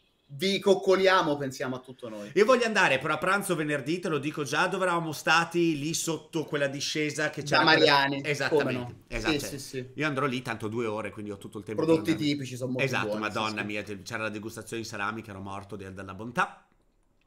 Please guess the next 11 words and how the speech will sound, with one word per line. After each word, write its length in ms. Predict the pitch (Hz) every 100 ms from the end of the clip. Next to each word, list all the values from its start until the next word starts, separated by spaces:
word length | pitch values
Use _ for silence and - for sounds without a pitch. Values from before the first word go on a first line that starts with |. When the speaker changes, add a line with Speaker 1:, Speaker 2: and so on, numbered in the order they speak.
| - -
Speaker 2:
e 120 | 123
birroni. 640 | 123 120 104 104 92 123 123 - - - -
Poi 160 | 294 330
c'è 160 | 302
il 60 | 277
pomeriggio, 720 | 269 277 254 160 143 190 - -
la 120 | 180
sessione 340 | 214 - 208
pomeridiana 560 | 175 175 175 165 143 147
alle 100 | 151
quindici. 720 | 147 123 120 120 139 - -